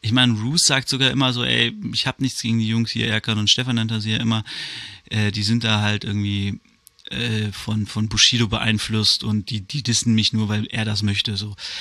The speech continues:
Und das ist ja auch so, genau wie bei Animus. Also, ich weiß, es ist nicht so, aber es gibt ja für die eigentlich gar keinen Grund, sie zu dissen. Wen Jean, wo ich's verstehen würde, und das er ja auch gemacht hat in ihrem ersten Lied,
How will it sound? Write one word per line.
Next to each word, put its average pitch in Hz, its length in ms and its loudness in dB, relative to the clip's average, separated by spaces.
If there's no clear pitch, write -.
Und 117 100 2
das 120 120 4
ist 135 120 2
ja 143 140 4
auch 101 100 -2
so, 107 160 2
genau 107 220 0
wie 113 80 -2
bei 110 120 -2
Animus. 110 360 2
Also, 104 200 -2
ich - 140 0
weiß, 113 180 2
es - 120 -16
ist - 140 -6
nicht 117 100 4
so, 113 120 0
aber 113 360 2
es 120 140 -4
gibt - 160 -4
ja 131 80 4
für 123 140 -2
die 135 320 -4
eigentlich 160 580 -2
gar 151 160 0
keinen 135 200 -2
Grund, 143 320 -6
sie 104 160 -10
zu - 120 -6
dissen. 110 300 -4
Wen 131 200 4
Jean, 131 360 0
wo 120 200 -6
ich's 117 100 -2
verstehen 165 440 2
würde, 202 180 -4
und 139 100 0
das 107 140 0
er 107 80 0
ja 104 80 0
auch - 120 -10
gemacht 113 280 -4
hat 139 100 -8
in 117 120 0
ihrem 110 160 0
ersten 113 260 -2
Lied, 120 260 -2